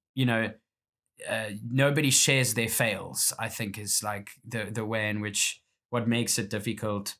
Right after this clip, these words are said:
Um, and you know, what really, what really sucks is the reality that there's probably, <sighs> there's, there's probably a million people more talented and more capable of,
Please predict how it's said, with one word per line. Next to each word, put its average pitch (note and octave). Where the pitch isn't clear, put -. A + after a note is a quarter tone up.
Um, A2
and C#3+
you C#3+
know, D3+
what B2
really, C#3
what C3
really C3
sucks -
is B2+
the B2+
reality B2
that B2+
there's B2+
probably, C#3+
<sighs> -
there's, D3+
there's D#3
probably D#3
a C#3+
million E3+
people D#3+
more C3+
talented C#3+
and A#2+
more C3
capable C#3+
of, A#2+